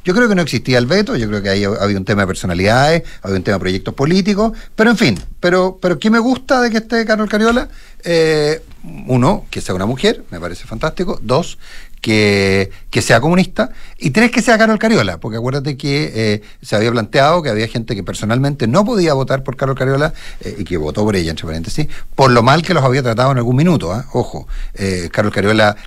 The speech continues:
a-, al interior del, del, sobre todo con algunos parlamentarios que ya no están, ella fue muy dura en el periodo del estallido. Entonces había resquemores muy, muy importantes. Eh, a, a ti te, a mí me cuentan historias que lamentablemente no estoy autorizado a repetir,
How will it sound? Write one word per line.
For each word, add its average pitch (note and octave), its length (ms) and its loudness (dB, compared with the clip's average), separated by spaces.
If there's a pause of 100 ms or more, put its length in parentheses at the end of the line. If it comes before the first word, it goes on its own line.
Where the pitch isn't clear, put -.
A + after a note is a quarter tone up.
(140)
a-, - 200 -4
al G#2 120 0
interior G#2+ 540 2
del, D#3 340 -2
del, B2+ 280 -2
sobre B2 280 0
todo A#3 200 4
con G3+ 320 -2
algunos D3 340 -2
parlamentarios C#3 440 -2
que - 60 -6
ya B2+ 100 2
no - 60 0
están, D#3 380 0 (260)
ella A#2 220 0
fue G#2 140 -2
muy A2 200 2
dura A#2 320 4
en F#2 120 0
el E2+ 140 -4
periodo G2 260 -2
del F#2 80 0
estallido. F#2+ 520 -2 (280)
Entonces G2+ 560 0
había B2+ 400 4 (100)
resquemores A2+ 580 0
muy, D#3 380 0 (180)
muy D3 220 2
importantes. G2 680 0 (260)
Eh, G2 320 0 (500)
a, G#2 60 -2
a F#2 40 -2
ti A2+ 120 0
te, A2 100 0
a F#2+ 160 0
mí G2 140 2
me G2 100 2
cuentan G2+ 240 2
historias C3 480 4
que - 180 -10
lamentablemente G#2+ 640 2
no F#2+ 80 -2
estoy G#2 140 -2
autorizado F#2+ 320 -2
a F#2+ 40 -2
repetir, G#2 400 0